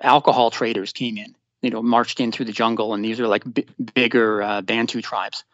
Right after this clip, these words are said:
And so everyone got quite drunk, including these, uh, Nandu tribesmen. And there was one Pygmy. Oh, so, so one, one of this guys named, uh, Jacques, he was trying to grab this one Pygmy and drag her off to sleep with her in the bushes.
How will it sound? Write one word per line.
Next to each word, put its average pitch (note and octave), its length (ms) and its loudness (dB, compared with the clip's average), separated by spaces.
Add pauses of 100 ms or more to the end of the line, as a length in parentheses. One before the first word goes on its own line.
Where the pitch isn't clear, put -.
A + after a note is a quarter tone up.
(880)
And C#3 180 4
so D3 120 8
everyone F#3 340 8
got C#3+ 240 -2
quite B2+ 200 -2
drunk, A2 280 -10
including C3+ 400 -2
these, A#2+ 260 -8
uh, A2 220 -6
Nandu B2+ 400 -2
tribesmen. - 380 -12 (1300)
And C#3 420 0 (920)
there D#3 160 4
was C#3+ 160 2
one G3+ 300 4
Pygmy. F#3 480 0 (580)
Oh, D#3 80 6
so, C#3 220 2
so E3+ 220 6
one, E3+ 280 2
one F#3 120 4
of G#3 40 0
this G3 160 2
guys B2 240 0
named, A#2+ 300 -6
uh, A2 180 -2
Jacques, C3+ 400 -6 (400)
he - 100 4
was F3+ 100 6
trying F3 200 2
to D3 60 -6
grab C#3+ 360 0
this B2+ 160 -6
one C3+ 260 -2
Pygmy D3 360 -4
and G#2+ 100 -8
drag C3+ 300 4
her A#2+ 140 2
off B2 300 0
to A#2 200 -2
sleep C#3+ 300 -4
with C3 100 -4
her A2 120 -4
in G#2+ 60 -8
the G#2 80 -6
bushes. - 440 0